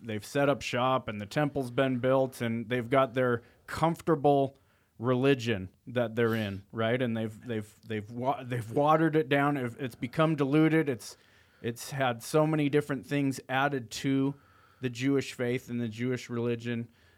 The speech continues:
Um, but they would have known that a voice crying in the wilderness or shouting in the wilderness was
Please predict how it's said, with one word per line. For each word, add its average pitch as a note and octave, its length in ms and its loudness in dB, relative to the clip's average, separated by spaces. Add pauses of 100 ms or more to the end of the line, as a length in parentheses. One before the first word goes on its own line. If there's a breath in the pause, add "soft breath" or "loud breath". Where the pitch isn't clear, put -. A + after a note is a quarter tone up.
(140 soft breath)
Um, B2 260 -4
but B2+ 220 0
they E3 140 8
would G3 200 8
have C#3+ 180 0
known D3 680 2
that B2+ 360 2
a B2+ 100 -4
voice C#3+ 440 0
crying D3+ 420 2
in C#3+ 120 0
the C3 80 0
wilderness C3 680 0
or A#2+ 80 -2
shouting C#3+ 460 0
in C3 80 -2
the B2 80 -2
wilderness C3 640 0
was B2 300 -2